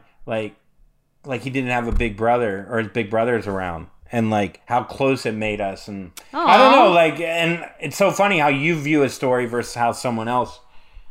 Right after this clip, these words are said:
Speaker 2: Sure.
Speaker 1: would, you know, um, I don't, also don't think he, he knew I had an overdose from coke. I think I just told him I did, <laughs> had too much Red Bull, maybe. Anyway, so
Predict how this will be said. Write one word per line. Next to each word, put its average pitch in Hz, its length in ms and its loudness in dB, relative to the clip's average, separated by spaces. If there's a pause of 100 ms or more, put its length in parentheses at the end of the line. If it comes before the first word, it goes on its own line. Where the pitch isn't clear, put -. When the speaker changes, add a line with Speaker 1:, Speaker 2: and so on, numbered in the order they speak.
(120)
Speaker 2:
Sure. 196 320 0
Speaker 1:
would, - 140 -8 (420)
you 120 160 -2
know, 101 380 -6
um, 104 540 -4 (1040)
I 123 120 -10
don't, 123 180 -4
also 117 260 -4
don't 110 200 -4
think 101 180 -8
he, 117 80 -16
he - 160 -12
knew 104 220 -6
I 95 160 -10 (100)
had 104 200 -10
an 95 100 -10
overdose 92 360 -8
from 92 140 -14
coke. 92 320 -10
I 92 80 -8
think 98 160 -12
I 92 80 -6
just - 220 -10
told 92 240 -6
him 87 140 -10
I 87 140 -14 (380)
did, 107 200 -4
<laughs> - 320 -20
had 104 180 -10
too 110 80 -12
much 95 160 -8
Red 92 200 -6
Bull, 104 400 -10
maybe. 113 240 -10 (240)
Anyway, 180 280 2
so 165 360 2